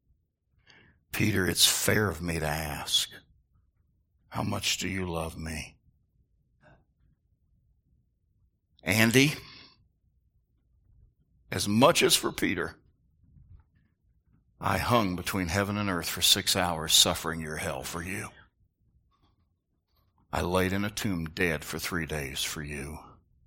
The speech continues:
and I rose again for you. Andy, how much do you love me? Put your name in there, because it's true for all of us.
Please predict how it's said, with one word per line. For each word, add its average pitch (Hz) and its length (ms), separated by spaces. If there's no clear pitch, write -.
and 73 100
I 87 80
rose 120 420
again 85 520
for - 200
you. 76 460
Andy, 78 500
how - 180
much 110 520
do 87 80
you 90 240
love 78 320
me? 69 400
Put - 220
your 120 100
name 78 280
in 67 120
there, 64 320
because 90 300
it's - 180
true 98 640
for - 200
all 69 240
of - 120
us. - 280